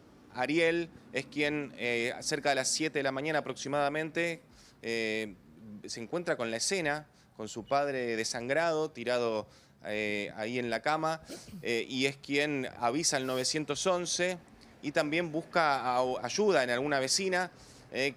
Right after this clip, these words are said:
que justamente ingresa y también se encuentra con la imagen, eh, del hombre ya sin vida. La mujer no estaba, la mamá, Rosa, no estaba, se había ido aparentemente a unas cuadras de su casa, a la casa de una amiga, y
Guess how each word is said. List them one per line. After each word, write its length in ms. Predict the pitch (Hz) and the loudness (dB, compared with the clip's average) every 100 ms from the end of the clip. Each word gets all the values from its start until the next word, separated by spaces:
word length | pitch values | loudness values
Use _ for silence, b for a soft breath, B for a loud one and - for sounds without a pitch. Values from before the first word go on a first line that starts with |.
| - | 0
que 460 | 139 127 123 120 | 2 4 4 0
justamente 460 | - 139 147 151 147 | -2 -4 0 0 0
ingresa 360 | 135 143 160 165 | 0 0 0 0
y 60 | |
también 300 | 131 120 127 | -2 -2 -4
se 80 | 127 | -4
encuentra 360 | 113 135 135 120 | -4 -4 -2 0
con 280 | 117 127 | 0 0
la 80 | 117 | -2
imagen, 600 | 120 131 - 131 120 110 - b b | 0 -2 -2 -4 -2 -6 -10 b b
eh, 160 | 104 104 | -6 -4
del 220 | 110 117 | 0 0
hombre 220 | 131 127 | 2 0
ya 340 | - 127 120 113 | 0 2 2 0
sin 240 | 127 127 | -4 -4
vida. 420 | 160 165 160 160 B B - | 0 2 2 0 B B -4
La 140 | 123 | -2
mujer 260 | 131 - 165 | 0 0 0
no 80 | |
estaba, 340 | 147 196 160 131 | 2 4 4 2
la 80 | 120 | 0
mamá, 400 | 127 147 147 135 | 2 0 0 -2
Rosa, 340 | 143 147 - | 0 0 0
no 60 | 123 | -4
estaba, 360 | 120 165 160 127 | 0 2 4 2
se 140 | - | 0
había 240 | 120 151 | 0 0
ido 240 | 151 165 143 | 0 2 2
aparentemente 800 | 127 127 143 139 151 156 160 143 | 2 -2 0 -2 -2 -2 -2 0
a 80 | 123 | 0
unas 220 | 135 - | -2 -2
cuadras 360 | 160 170 156 | 2 2 2
de 80 | 117 | -4
su 160 | 104 113 | -8 -2
casa, 360 | 151 160 170 | 0 0 0
a 40 | 147 | 0
la 120 | 113 | 0
casa 240 | 139 139 | -2 -2
de 60 | 123 | -2
una 120 | 131 | -2
amiga, 400 | 131 185 185 190 b b b | -2 0 0 0 b b b
y 180 | 120 143 | -6 -4